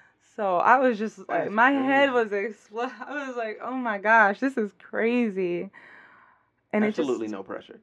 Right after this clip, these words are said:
Speaker 2: <laughs>
Speaker 1: Yeah. Oh man, that, I can't even explain to you. I disappeared for that. Like, it was just five minutes, you know, 'cause it was just one song. But I literally, I felt like I was flying. So that was one. Um,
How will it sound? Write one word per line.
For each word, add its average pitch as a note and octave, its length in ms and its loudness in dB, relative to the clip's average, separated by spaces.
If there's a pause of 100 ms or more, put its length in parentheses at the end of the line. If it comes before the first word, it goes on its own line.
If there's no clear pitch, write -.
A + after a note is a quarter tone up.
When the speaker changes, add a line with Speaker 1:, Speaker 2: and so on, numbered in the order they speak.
Speaker 2:
<laughs> - 140 -20
Speaker 1:
Yeah. G3 640 4 (640)
Oh A#3+ 200 6
man, A3 440 -4
that, A3+ 260 -4
I A#3 140 -12
can't C#4+ 180 -6
even G#3 120 -8
explain F3+ 460 -12
to - 80 -10
you. - 60 -10
I G#3 120 2
disappeared D#3+ 540 -6
for C#3+ 120 -14
that. C#3+ 340 -8
Like, - 320 -10
it A3 120 -8
was A#3+ 120 -10
just B3 180 -14
five A3 240 -4
minutes, A#3+ 480 -12 (280)
you A#3+ 120 -6
know, G3+ 140 -2
'cause A3 180 -10
it A#3 40 -4
was G3+ 80 -6
just G#3 120 -14
one G#3 240 -2
song. A3 380 -2 (460)
But - 120 0
I G#3+ 140 4
literally, E3 540 -6
I F3+ 180 -4
felt F3 220 -6
like D#3+ 120 -8
I D#3 80 -10
was - 140 -16
flying. - 500 -14
So - 120 -20
that G3 200 2
was G#3 160 -10
one. E3+ 400 -10 (720)
Um, F3 540 -2